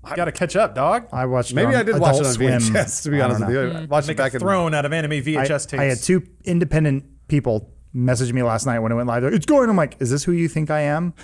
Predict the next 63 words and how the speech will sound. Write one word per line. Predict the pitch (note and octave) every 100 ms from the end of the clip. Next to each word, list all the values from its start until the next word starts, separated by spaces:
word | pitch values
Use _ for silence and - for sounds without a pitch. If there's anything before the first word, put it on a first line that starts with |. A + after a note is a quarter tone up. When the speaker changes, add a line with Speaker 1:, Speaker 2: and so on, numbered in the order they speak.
| G#3 F#3+
Speaker 1:
<laughs> | - -
Speaker 2:
Am | C#3
I | D3
just | C#3 D3+ D3+
Evangelion | D3+ D3 C#3 C#3+ D3+ D#3
to | D#3
Speaker 1:
You're | E3+
Speaker 2:
you?" | F3+
Speaker 1:
Evangelion | A#3 A3+ D#3+
man. | C3
Speaker 2:
"You're | F#3 F3+
correct." | E3+ E3 F3 E3 G#3
Speaker 3:
You |
have | A3
a | G#3
tattoo. | A3+ F#3+ F#3 G#4+ A4 D3
Speaker 2:
<laughs> |
I |
do | B2+
Speaker 3:
Yeah. | - G#2+
Speaker 2:
have | G2+
a | B2
Speaker 3:
You |
must | F3+ C4
Speaker 2:
tattoo. | D3
Speaker 3:
love | A2
it. | F#2+ - -
Speaker 2:
I | A#2 A2+
must. | A#2 A#2+ - - -
It | F#3+
is | G#3+
actually, | D#3+ D3+ C#3+ A#2+
and | C3+
it | C#3+
holds | - F#3+ B2
up. | B2 G#2 -
That's | B2
actually | A2+ - A2 G#2+ - - -
the | A2+
cool | C3
thing. | A#2+ A#2+
So | A#2+
I | B2
was | A#2
like, | A2 - - - - -
"Yeah, | D#4
I |
might | D4 B3+
rewatch | G#3+ G#3
it." | -
I'm | C#3+
trying | E3+
to |
Speaker 4:
It's, | D#3
Speaker 2:
get | E3
Speaker 4:
and |
it's | G3+
also | G#3 G3+
going | E3+ E3 D3+
with, | D3+ D3+ - D3+
uh, | D3+ D3 C#3+ C#3+ - -
The | E3 E3+
End | D#3 E3